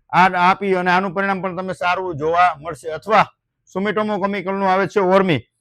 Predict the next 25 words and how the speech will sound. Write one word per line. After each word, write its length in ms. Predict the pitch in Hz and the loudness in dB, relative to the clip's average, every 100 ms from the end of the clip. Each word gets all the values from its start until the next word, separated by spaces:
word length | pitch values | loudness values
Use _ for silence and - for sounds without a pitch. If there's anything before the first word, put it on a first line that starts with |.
| _ _ 120 | _ _ 0
વેલિડામાઇસિન 680 | 170 190 196 190 185 196 185 | 0 2 0 0 -2 -2 -2
અને 240 | 185 196 | -2 -4
ટેબુકોનાઝોલ, 960 | - 185 185 170 180 175 147 165 127 - _ _ _ _ | -2 -2 -2 -2 -2 -2 2 2 2 -2 _ _ _ _
આ 140 | 165 190 | 0 2
પણ 220 | 208 202 | 0 0
જે 180 | 196 185 | 0 0
છે 140 | 208 | 2
એ 280 | 196 175 143 | 4 2 -2
સુકારા 480 | - 165 202 202 190 | -8 -4 0 0 0
સામે, 320 | 185 190 196 | -2 -2 -2
લીલો 260 | 160 196 | 0 -2
સુકારો 340 | 175 180 196 202 | -4 -2 0 0
હોય, 100 | 190 | 0
પીળો 240 | 175 190 | -2 -4
સુકારો 360 | - 185 196 196 | -4 -6 -2 -2
હોય, 140 | 185 | -2
એની 120 | 180 | -4
અંદર 220 | 190 180 170 | -6 -8 -8
પણ 140 | 180 | -8
ખૂબ 220 | - 180 - | -6 -6 -2
સારું 240 | 180 180 | -2 0
પરિણામ 340 | 175 175 180 160 | -2 -2 -2 -4
તમને 340 | 175 185 185 _ _ _ - | -6 -6 -6 _ _ _ 0
ઓર્મીથી 500 | 180 208 214 202 180 | 2 2 0 -2 0
જોવા 380 | 151 160 170 | 2 4 2